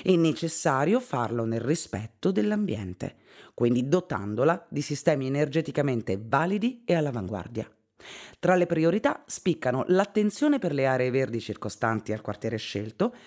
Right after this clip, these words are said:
la copertura di mezzi pubblici, marcata la preferenza per una casa autonoma, non condominio, e per i più fantasiosi la condizione imprescindibile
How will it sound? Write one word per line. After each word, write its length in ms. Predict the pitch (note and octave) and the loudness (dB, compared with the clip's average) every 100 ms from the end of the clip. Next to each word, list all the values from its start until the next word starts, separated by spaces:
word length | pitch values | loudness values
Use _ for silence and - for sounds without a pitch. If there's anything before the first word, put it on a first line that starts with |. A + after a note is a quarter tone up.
| - - | -20 0
la 180 | F#3+ F#3+ | 2 2
copertura 680 | - B3+ F3 - G3+ D3 A2+ | -2 2 0 2 0 0 0
di 100 | G2 | -2
mezzi 300 | G#2+ G#2+ G2+ | -4 -6 -8
pubblici, 580 | G2+ G2 B2 - A3+ A3+ - - | -8 -4 -4 -2 -2 -4 -14 0
marcata 680 | E3 D3 - G3 C3 - G#2 | 2 2 2 2 2 -2 -6
la 100 | G#2 | 0
preferenza 520 | C3 E3+ D#3+ E3+ B2+ | 0 2 0 0 -4
per 120 | B2+ | -2
una 140 | A#2+ | -2
casa 320 | A#2 D#3+ C#3+ - | 2 2 0 0
autonoma, 720 | D3+ C#3+ D3 C3 B2+ B2+ B2 _ - | 0 2 2 2 0 -2 -4 _ -2
non 220 | D#3 C#3 | 0 2
condominio, 680 | C3 B2+ C#3 C3 B2+ C#3 - - - | 0 0 2 0 0 -2 -4 -12 -2
e 120 | C4+ | 2
per 120 | - D#4 | 4 2
i 40 | |
più 140 | D4+ | 0
fantasiosi 720 | - A3+ B3 - F#3 D#3+ C3+ - | 0 0 0 2 2 2 0 0
la 140 | F#3+ | 0
condizione 580 | - F#3+ F#3 - F3+ C#3+ | 2 0 0 0 2 2
imprescindibile 1120 | D#3 G#3+ - D3 C3 - D3 B2+ A#2 B2 B2+ | 4 2 2 0 0 0 0 0 -2 -2 -2